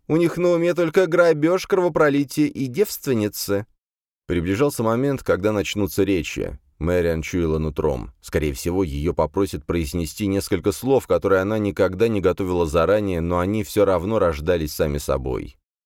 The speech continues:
И действительно, усиленный репродуктором голос со сцены заставил гостей вечеринки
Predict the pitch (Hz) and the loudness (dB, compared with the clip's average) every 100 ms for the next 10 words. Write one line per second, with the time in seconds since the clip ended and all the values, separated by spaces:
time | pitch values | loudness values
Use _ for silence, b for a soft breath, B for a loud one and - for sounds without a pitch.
0 | _ _ - 85 120 - 175 151 78 50 | _ _ -8 -4 -2 -2 -6 -2 -4 -4
1 | - _ _ 92 - 156 151 127 113 113 | -10 _ _ -6 0 2 2 2 0 2
2 | 113 131 127 117 110 101 120 131 107 - | 2 0 0 0 0 2 2 2 0 0
3 | 107 - - 135 127 90 101 101 131 117 | 0 0 0 0 2 2 2 2 0 2
4 | 98 92 90 - 104 85 92 101 98 80 | 2 2 0 -2 -4 -2 -2 -2 -2 -2
5 | 82 | -4